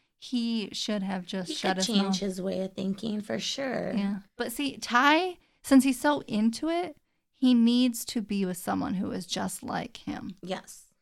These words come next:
Speaker 1: With all the same beliefs.
Speaker 2: Yeah, otherwise I don't think it could ever work for him.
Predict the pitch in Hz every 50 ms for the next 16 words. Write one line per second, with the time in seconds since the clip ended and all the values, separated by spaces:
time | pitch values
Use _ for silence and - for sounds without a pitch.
0 | _ _ _ 196 185 - 190 185 190 208 220 226 226 - 240 233 226 226 220 220
1 | 208 202 196 - - 185 - - - - - - 185 185 185 196 220 220 226 240
2 | 240 226 214 - 202 208 214 220 208 214 208 202 208 202 196 - 196 202 196 190
3 | 190 196 190 190 208 208 196 202 - - - 202 202 196 196 202 202 202 202 196